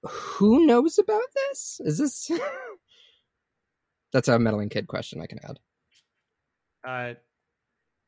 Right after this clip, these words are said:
Speaker 2: everyone who lives in Winterville.
Speaker 1: Um, if I wanted to learn more about this, would you be able to direct me to anyone?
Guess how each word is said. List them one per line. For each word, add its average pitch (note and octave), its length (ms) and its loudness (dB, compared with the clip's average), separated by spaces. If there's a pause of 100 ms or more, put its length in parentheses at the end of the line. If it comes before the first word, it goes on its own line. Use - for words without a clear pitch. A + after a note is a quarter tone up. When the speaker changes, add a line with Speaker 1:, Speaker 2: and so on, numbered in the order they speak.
(280)
Speaker 2:
everyone C#3 480 -4
who B2 200 -10
lives A#2 320 -10
in A2+ 140 -12
Winterville. G#2 560 -16 (4000)
Speaker 1:
Um, A2 840 -2 (1040)
if F3+ 240 4
I D#3+ 120 10
wanted C#3+ 340 8
to C3+ 80 -4
learn A#2+ 220 6
more A2 240 2
about A2+ 300 0
this, - 220 -6
would B2+ 160 -4
you A#2 140 -4
be A2 200 -2
able G#2+ 180 -4
to - 120 -6
direct G#2 420 -8
me B2+ 420 -2
to D#3+ 100 -4
anyone? F#3+ 540 -6